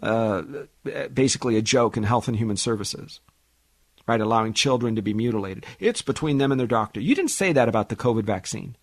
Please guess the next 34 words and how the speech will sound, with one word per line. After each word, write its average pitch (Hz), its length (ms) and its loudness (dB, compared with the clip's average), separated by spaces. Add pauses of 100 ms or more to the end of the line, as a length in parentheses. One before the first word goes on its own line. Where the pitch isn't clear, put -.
(140)
Why 147 120 2
didn't 196 180 0
you 170 80 0
say 147 200 0
that? 104 300 -4 (1500)
You 123 80 4
don't 139 160 4
talk 139 240 4
about 127 220 2
the 120 60 -2
suicides 113 640 2
or 117 60 0
the 110 100 -2
fentanyl 110 380 0
over, 104 320 0
overdoses, 101 800 -4
but, - 160 -8 (1400)
right? 123 300 -2
It's - 100 -14
because 151 360 4
the, 135 340 4 (100)
the 120 80 -4
permeation 151 1040 0 (680)
through, 151 360 2
from 143 200 2
the - 80 -4
top - 400 -6
through 185 500 2
everybody 107 640 0 (920)
is 131 160 0
the 135 80 2
way 127 180 6
they 123 140 4
react, 113 440 -2